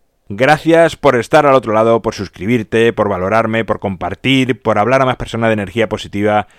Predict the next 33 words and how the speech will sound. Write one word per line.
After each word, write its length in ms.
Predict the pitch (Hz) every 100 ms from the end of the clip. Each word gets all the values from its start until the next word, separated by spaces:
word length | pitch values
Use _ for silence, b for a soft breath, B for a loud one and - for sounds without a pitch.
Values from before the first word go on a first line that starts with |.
| b b
Es 220 | 120 117
lo 160 | 123 107
que 100 | 104
hace 180 | 98 98
que 120 | 117
esta 200 | - 113
familia 520 | 101 101 110 101 85
siga 420 | - 156 156 151
creciendo 640 | - 104 - 104 110 113 110
cada 220 | 98 92
vez 260 | 101 104 -
más. 500 | 101 117 113 - - _ _ _
Este 300 | 135 151 -
viernes, 640 | 151 151 143 123 101 - -
taller 360 | - 120 120 135
de 100 | 135
felicidad 520 | 131 113 110 120 107 - -
en 160 | 120
Sevilla. 500 | - 113 123 101 90
Si 120 | -
estás 340 | 113 - 123 135
en 100 | 123
Sevilla, 400 | 101 104 101 87
si 60 |
estás 280 | 104 - 110
cerquita, 580 | 120 95 123 117 98 82 _ _ _ -
apúntate 640 | 101 131 123 117 117 107 -
a 100 | 123
través 500 | 113 117 123 - 98
de 220 | 104 -
viveyoga 840 | 113 147 139 123 135 135 139 131
punto 460 | - 135 117 123 107
es. 380 | 98 - -